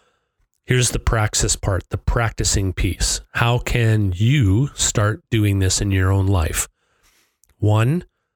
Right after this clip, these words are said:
start now. Don't worry about the fact that we're already into the year a tiny bit. Don't worry that you may have missed the boat, and, and don't worry about any of that stuff.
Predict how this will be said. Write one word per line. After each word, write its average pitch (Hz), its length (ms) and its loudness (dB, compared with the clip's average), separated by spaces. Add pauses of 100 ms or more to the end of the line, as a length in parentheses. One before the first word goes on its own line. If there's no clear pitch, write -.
(100)
start 123 280 -2
now. 104 260 2 (540)
Don't 107 200 0
worry 117 260 4
about 113 300 0
the 113 80 -2
fact 104 340 0
that 113 160 0
we're 104 220 4
already 107 500 2
into 107 500 2
the 107 140 0
year 101 320 4
a 101 60 4
tiny 98 340 0
bit. 87 240 0 (880)
Don't 127 240 0
worry 113 240 4
that 113 140 2
you 110 100 2
may 104 120 4
have 104 140 4
missed 104 300 2
the 117 80 0
boat, 98 400 0
and, 98 220 2
and 98 240 0
don't 135 240 0
worry 120 240 4
about 107 160 4
any 120 220 4
of 113 40 4
that 92 160 2
stuff. - 380 -2